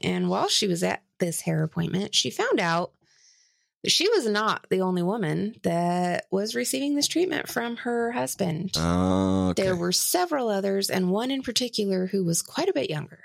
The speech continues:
Speaker 2: He had some sides on the side.
Speaker 1: Yeah.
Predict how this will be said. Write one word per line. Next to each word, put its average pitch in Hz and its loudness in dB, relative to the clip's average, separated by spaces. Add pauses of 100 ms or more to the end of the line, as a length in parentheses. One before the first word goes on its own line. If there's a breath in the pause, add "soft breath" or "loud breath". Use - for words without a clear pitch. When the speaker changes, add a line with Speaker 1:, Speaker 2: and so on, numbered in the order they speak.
Speaker 2:
He 95 0
had 92 0
some - 0
sides 82 2
on 80 0
the 67 -4
side. 73 0 (920 loud breath)
Speaker 1:
Yeah. 160 0